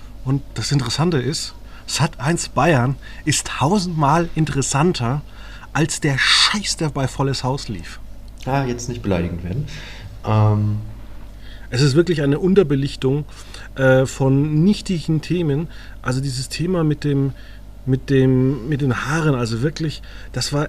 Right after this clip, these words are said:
Speaker 1: echt doof. Man kann wirklich zwei Sachen bei Volles Haus zugutehalten.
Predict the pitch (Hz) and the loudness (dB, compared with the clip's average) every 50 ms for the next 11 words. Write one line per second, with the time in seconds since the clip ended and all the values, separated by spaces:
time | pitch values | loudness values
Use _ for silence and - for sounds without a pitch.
0 | - - - 127 123 - - - 127 135 151 147 - - - - - - - 135 | -4 -8 -8 -8 -8 -6 -4 -2 0 0 0 -2 -4 -8 -14 -14 -12 -4 0 2
1 | 131 131 - 156 160 156 151 147 165 147 - - 135 131 135 135 120 127 131 135 | 2 2 4 2 2 2 0 0 -2 -4 -4 -2 -2 0 0 0 0 0 0 0
2 | 170 156 139 131 127 - - 127 127 123 - - 127 127 139 135 - - - 107 | 0 0 2 0 0 0 0 0 0 0 0 0 2 2 2 0 -2 -4 -4 -2
3 | 120 143 147 151 127 123 131 139 135 - 147 160 156 | -2 0 2 2 2 2 0 -2 -2 -2 -4 -4 -4